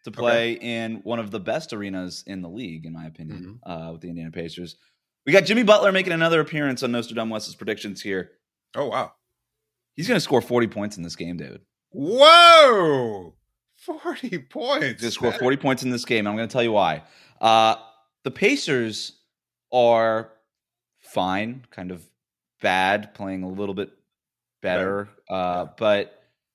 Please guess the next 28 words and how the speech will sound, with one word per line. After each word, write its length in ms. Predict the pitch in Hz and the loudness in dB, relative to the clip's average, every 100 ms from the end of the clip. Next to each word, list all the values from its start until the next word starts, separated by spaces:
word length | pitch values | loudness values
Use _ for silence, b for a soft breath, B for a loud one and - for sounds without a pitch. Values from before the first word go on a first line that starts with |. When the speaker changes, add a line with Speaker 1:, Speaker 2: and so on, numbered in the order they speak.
| _ _ _ | _ _ _
Speaker 1:
uh, 140 | 101 101 | -4 -2
you 240 | 107 143 | -2 -2
look 180 | 196 202 | -2 -2
at 80 | 190 | -6
the 80 | 127 | -4
makeup 480 | 117 117 117 120 | -2 -2 -2 -4
of 160 | 113 92 | -4 -4
this 220 | 101 92 | -8 -8
roster, 580 | 92 87 87 - 82 76 | -6 -6 -6 -10 -16 -12
it's 260 | - 104 - | -10 -10 -8
basically 480 | - 139 156 151 139 | -4 -4 -4 -4 -2
a 60 | |
three 340 | 113 - 123 151 | -2 -8 -8 -6
guard, 500 | 143 123 113 110 104 - | 0 2 2 0 -4 -14
two 240 | - 143 | -8 -8
center 380 | 143 131 110 107 | -6 -6 -6 -6
lineup, 400 | 95 90 78 - _ _ _ _ _ - | -6 -8 -10 -18 _ _ _ _ _ -16
essentially, 460 | - 101 - 87 | -8 -8 -6 -8
that 80 | 90 | -6
they're 80 | 98 | -8
starting 420 | 95 - 98 95 87 | -10 -4 -4 -4 -8
with. 180 | 78 | -12
They 80 | - | -6
don't 300 | 117 170 120 | -4 -4 -6
really 260 | 123 175 170 | -4 -2 -2
have 280 | 120 139 107 | -6 -10 -10
a 40 | |
true 600 | - - 127 139 117 101 | -12 -12 -10 -8 -10 -12